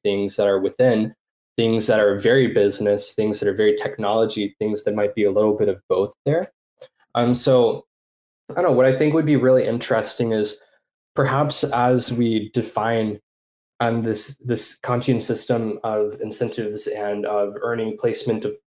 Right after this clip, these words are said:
earning rewards and, you know, various pieces of the network, that I think that those can then be associated,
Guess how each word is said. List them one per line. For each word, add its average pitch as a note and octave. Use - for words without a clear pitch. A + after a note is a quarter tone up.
earning A#2
rewards A2+
and, A2+
you A2+
know, G#2+
various A2
pieces A#2+
of A2
the G#2+
network, G#2
that A2
I A#2
think A#2
that G#2+
those A2
can A2+
then G#2
be G#2
associated, G#2